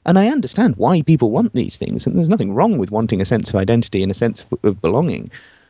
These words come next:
But when you turn it into some kind of ideological battle where everyone's got to just believe your dogma,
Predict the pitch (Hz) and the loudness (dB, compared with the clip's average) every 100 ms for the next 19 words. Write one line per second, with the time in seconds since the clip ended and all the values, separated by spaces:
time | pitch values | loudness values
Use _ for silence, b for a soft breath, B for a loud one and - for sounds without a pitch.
0 | _ - 156 165 - 254 208 123 123 143 | _ 0 2 2 2 2 2 2 0 0
1 | 131 123 101 - 131 117 113 123 110 - | 0 0 0 0 2 4 4 2 0 0
2 | 104 135 156 - 90 - - 117 117 113 | 2 2 0 0 -2 0 0 0 0 0
3 | 110 107 - - 104 107 - 104 110 113 | 0 -2 -4 -2 -2 -2 0 2 4 4
4 | 101 104 104 135 147 - 60 | 4 2 4 2 2 -2 -6